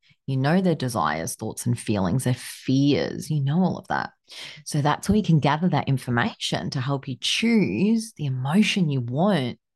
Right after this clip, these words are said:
them to have to take the action you want them to take.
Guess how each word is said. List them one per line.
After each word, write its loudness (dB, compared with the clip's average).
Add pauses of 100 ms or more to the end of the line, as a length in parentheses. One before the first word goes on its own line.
(320)
them -6
to -12
have -2 (720)
to -12
take -4 (580)
the 0
action -2
you 2
want -2
them -2
to -6
take. 0